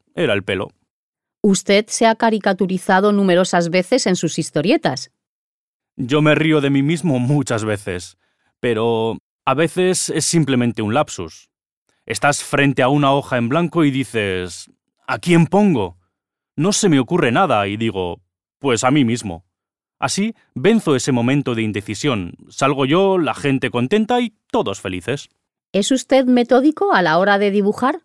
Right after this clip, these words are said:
Speaker 1: A más no poder. Trabajo un promedio de veintiocho horas diarias, y cuando digo eso, no es broma. A última hora del día pongo la hora de Canarias para tener una hora más para trabajar, y ni con eso tengo suficiente.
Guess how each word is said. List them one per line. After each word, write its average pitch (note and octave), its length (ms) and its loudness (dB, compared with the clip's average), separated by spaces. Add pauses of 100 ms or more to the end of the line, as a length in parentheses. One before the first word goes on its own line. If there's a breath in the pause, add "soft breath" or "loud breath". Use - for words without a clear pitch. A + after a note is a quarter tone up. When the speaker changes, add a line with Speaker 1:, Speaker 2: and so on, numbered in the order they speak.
(680)
Speaker 1:
A A2 100 2
más B2+ 220 2
no A#2 140 0
poder. F#2 420 -4 (460)
Trabajo E3 400 2
un G#3 180 4
promedio F3+ 420 2
de D3 120 2
veintiocho C3 600 -2
horas C3 280 -2
diarias, A2 580 -4 (220)
y D#3 100 2
cuando B2+ 340 0
digo D3 260 -2
eso, C3 340 -2
no A2+ 420 0
es F#2 100 -6
broma. F2+ 440 -8 (600)
A B2+ 120 0
última F3+ 400 2
hora C3+ 240 2
del A#2 180 -2
día F3+ 240 -2
pongo G#3+ 460 0
la A#2+ 100 2
hora D3+ 180 2
de A#2+ 120 -2
Canarias A2+ 500 -2
para C3 300 0
tener D#3+ 320 0
una E3 220 2
hora A#2 180 2
más C#3+ 240 -2
para G#2+ 200 -2
trabajar, F#2+ 540 -2 (540)
y F3 140 0
ni E3 120 2
con D3 220 -2
eso A#2 260 -2
tengo G#2+ 300 -2
suficiente. F2+ 720 -10